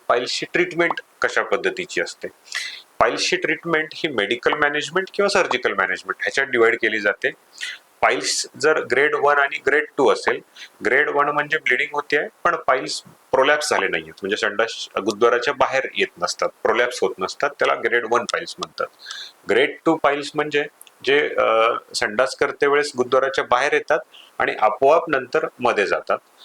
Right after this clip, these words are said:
ग्रेड थ्री पाईल्स म्हणजे जे संडास करते वेळेस पाईल्स प्रोलॅप्स होतात, जे बाहेर येतात, पण नंतर पेशंटला त्यांना पुश करून आत ढकलायला लागतं. आणि ग्रेड फोर पाईल्स म्हणजे जे बाहेर येतात आणि जे मध्ये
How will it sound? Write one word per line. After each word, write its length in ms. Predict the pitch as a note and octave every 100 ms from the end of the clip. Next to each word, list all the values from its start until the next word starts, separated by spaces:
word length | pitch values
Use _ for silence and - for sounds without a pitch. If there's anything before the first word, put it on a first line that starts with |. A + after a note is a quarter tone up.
| - - G2
ग्रेड 240 | B2 D3 D3 -
थ्री 180 | D#3+
पाईल्स 360 | E3+ D3 D3 -
म्हणजे 280 | D3 D3 D3+ D3
जे 100 | D3+
संडास 400 | B2+ A2 C3+ -
करते 320 | D3 C3 C#3+
वेळेस 360 | C#3+ D3 - - _ _ _ _
पाईल्स 280 | A2+ B2+ -
प्रोलॅप्स 500 | - B2+ C#3+ D3+ -
होतात, 200 | - A2 A2+
जे 80 |
बाहेर 300 | A#2+ A2+ C#3+ C#3+
येतात, 240 | - A#2+ - _ _ _
पण 160 | B2 A2+
नंतर 480 | A#2 A#2+ - D3 C3+
पेशंटला 640 | - A2+ - C#3 C3+ C#3+
त्यांना 280 | C#3 C#3 C#3+
पुश 320 | - E3 -
करून 320 | - D3+ E3 -
आत 280 | B2 - F#2+
ढकलायला 480 | G#2 G2+ F#2 F2+
लागतं. 340 | F2 - - D3+ - _ - - -
आणि 200 | A2+ C3
ग्रेड 340 | A2+ A2+ D3 D#3+ -
फोर 160 | D#3 E3
पाईल्स 420 | - D3 C#3+ -
म्हणजे 360 | D3+ D3 C#3+ C#3 - - - - _ -
जे 100 | C3
बाहेर 340 | C3 F#2+ C3
येतात 280 | D3+ D3+ D#3+ D#3+
आणि 180 | C3 C3+
जे 80 | C#3+ B2+
मध्ये 240 | A#2+